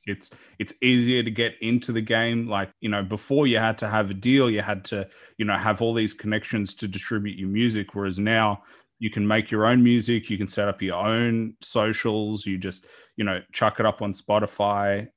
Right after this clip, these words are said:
iTunes, SoundCloud artists as well.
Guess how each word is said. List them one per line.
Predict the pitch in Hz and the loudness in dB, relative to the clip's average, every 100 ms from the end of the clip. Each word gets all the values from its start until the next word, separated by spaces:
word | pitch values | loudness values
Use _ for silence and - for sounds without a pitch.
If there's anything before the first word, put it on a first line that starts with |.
| 101 | 0
iTunes, | 107 104 - 107 104 98 - _ _ _ _ - | 0 0 -2 -2 -2 -6 -12 _ _ _ _ -2
SoundCloud | 127 120 113 - 117 117 | 2 4 2 2 2 4
artists | 113 113 110 - 98 | 4 2 0 -6 -10
as | 95 | 0
well. | 113 113 113 | 4 4 2